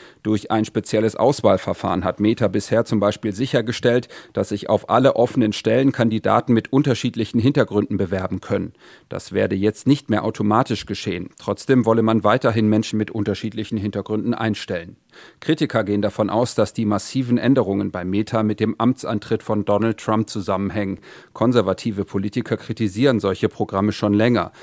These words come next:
Sie argumentieren unter anderem, sie würden Spaltungen zwischen verschiedenen Bevölkerungsgruppen nicht überwinden, sondern angeblich verstärken. Tech-Firmen, auch Meta, haben Diversitätsprogramme einst gelobt.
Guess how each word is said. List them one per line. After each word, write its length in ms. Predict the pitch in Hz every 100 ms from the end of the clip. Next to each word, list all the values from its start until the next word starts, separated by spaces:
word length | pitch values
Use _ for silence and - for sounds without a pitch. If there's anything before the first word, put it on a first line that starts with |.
| - -
Sie 160 | -
argumentieren 680 | - 95 92 92 - 123 120
unter 300 | 104 - -
anderem, 440 | 110 120 123 135
sie 200 | 110 98
würden 200 | 101 113
Spaltungen 600 | 110 - 101 131 107 98
zwischen 320 | - 87 -
verschiedenen 560 | - 98 - 123 123 107
Bevölkerungsgruppen 960 | 101 - 117 113 98 101 - 110 117 107
nicht 180 | 107
überwinden, 640 | - 104 98 107 117 131 131
sondern 420 | - 110 113 123
angeblich 560 | - 104 104 104 107 -
verstärken. 600 | 107 - 110 110 - 80 - _ - - -
Tech-Firmen, 600 | - 110 - 131 127 139
auch 240 | - 104 -
Meta, 400 | 104 - 120 110
haben 220 | 104 104
Diversitätsprogramme 1120 | 107 104 98 104 139 143 - 107 101 104 107
einst 320 | 98 101 -
gelobt. 480 | 107 98 123 - -